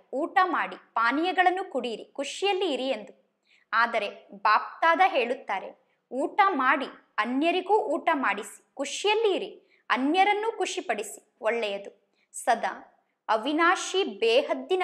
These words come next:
ಖುಷಿಯಲ್ಲಿರುವಂಥವರು, ಪ್ರತಿ ಕರ್ಮದಲ್ಲೂ ಭಾಗ್ಯಶಾಲಿ ಆತ್ಮ ನಾನು ಎಂದು ಅನುಭವ ಮಾಡುವಂಥವರು, ಸದಾ ಸರ್ವರಿಗೂ ಖುಷಿಯ ಖಜಾನೆಯನ್ನು ಹಂಚುವಂಥವರು,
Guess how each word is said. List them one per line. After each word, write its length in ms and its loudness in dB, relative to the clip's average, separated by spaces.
ಖುಷಿಯಲ್ಲಿರುವಂಥವರು, 1000 -4
ಪ್ರತಿ 540 0
ಕರ್ಮದಲ್ಲೂ 800 -2
ಭಾಗ್ಯಶಾಲಿ 960 0
ಆತ್ಮ 480 0
ನಾನು 340 2
ಎಂದು 300 -6
ಅನುಭವ 420 -2
ಮಾಡುವಂಥವರು, 1000 -4
ಸದಾ 760 -2
ಸರ್ವರಿಗೂ 680 2
ಖುಷಿಯ 600 -4
ಖಜಾನೆಯನ್ನು 1000 0
ಹಂಚುವಂಥವರು, 1200 -4